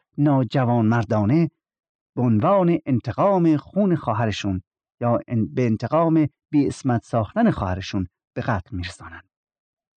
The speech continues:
در پاسخ خواستگاری از خواهرشون و درباره اتحاد شدن با طایفه شکیم از آیه چهارده اینطور می‌خوانیم: "و پسران یعقوب در پاسخ شکیم گفتند: این کار را نمی‌توانیم کرد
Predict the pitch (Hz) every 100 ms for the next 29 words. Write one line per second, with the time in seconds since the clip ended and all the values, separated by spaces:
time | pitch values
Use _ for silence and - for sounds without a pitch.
0 | _ _ _ _ _ - 185 180 196 185
1 | 247 247 - 196 - 160 151 147 202 208
2 | 156 - 131 147 165 - 139 135 - _
3 | - 131 147 127 139 143 214 208 - 170
4 | 151 135 - 120 185 202 165 131 - 139
5 | 117 - 226 151 117 - 127 110 _ _
6 | _ 143 143 170 233 - - 107 101 127
7 | 147 _ _ - 165 - 98 90 92 98
8 | 95 - - _ _ _ _ _ _ _
9 | - 170 202 190 202 247 233 214 196 160
10 | 202 156 - 160 - 165 143 - 175 180
11 | - 131 170 143 170 - 175 165 - _
12 | _ _ _ 170 147 - 196 202 180 180
13 | 165 151 139 180 170 131 110 104 95 92
14 | 92 -